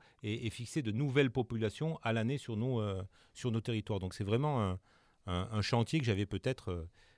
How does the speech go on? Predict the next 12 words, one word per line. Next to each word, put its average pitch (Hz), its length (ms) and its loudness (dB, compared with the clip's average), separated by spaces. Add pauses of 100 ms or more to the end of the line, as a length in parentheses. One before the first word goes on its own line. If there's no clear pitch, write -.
(140)
euh, 85 220 -4
évoqué, 117 540 0
euh, 87 160 0 (120)
très 123 180 -2
rapidement, 110 480 -2
qui 110 160 -8
est 95 260 -4
essentiel 117 420 -4
pour 107 160 -8
cette 110 140 -6
troisième 104 280 -6
circonscription. 95 560 -10